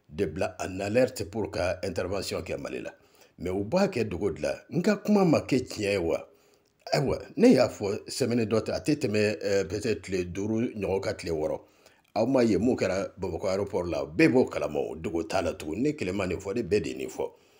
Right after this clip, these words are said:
O dun y'a sɔrɔ ne y'a fɔ a ka ca tile duuru, tile wɔɔrɔ ɲɔgɔn ye. Ayiwa, a ma nin ko in ye wa? Nin de filɛ nin ye. Force d'attente nin a commencé la, France de y'a labɛn Côte d'Ivoire,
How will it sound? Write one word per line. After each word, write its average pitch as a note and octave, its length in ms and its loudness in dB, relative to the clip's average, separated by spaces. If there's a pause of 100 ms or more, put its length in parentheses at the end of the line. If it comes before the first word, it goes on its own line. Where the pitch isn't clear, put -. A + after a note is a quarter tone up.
(200)
O A#2+ 160 4
dun A#2 140 2
y'a A2 120 6
sɔrɔ F#2+ 240 -2
ne A2 80 2
y'a G#2+ 160 6
fɔ F#2 180 -2
a D#2+ 40 -2
ka G#2+ 120 -4
ca A#2 180 -2
tile E2 240 -4
duuru, A2+ 300 0
tile - 160 -6
wɔɔrɔ F#2 280 0
ɲɔgɔn D2 220 -2
ye. C2 160 -6 (540)
Ayiwa, A#2 260 -2 (400)
a E2+ 100 -4
ma A#2 160 2
nin G#2 160 2
ko D#2+ 120 -6
in D#2 100 -4
ye D2 100 -2
wa? B1+ 160 -2 (500)
Nin D#3 280 6
de C3+ 80 4
filɛ G2 280 -4
nin D2+ 80 -4
ye. C2+ 240 -6 (320)
Force E3+ 280 -2
d'attente D3+ 460 0
nin E2+ 280 -2 (300)
a A2+ 160 -2
commencé C#3 440 0
la, G#2+ 140 0
France F2+ 300 -4
de B2+ 160 -2
y'a F#2 120 4
labɛn E2+ 400 -2 (100)
Côte C#3+ 160 2
d'Ivoire, C2+ 400 -4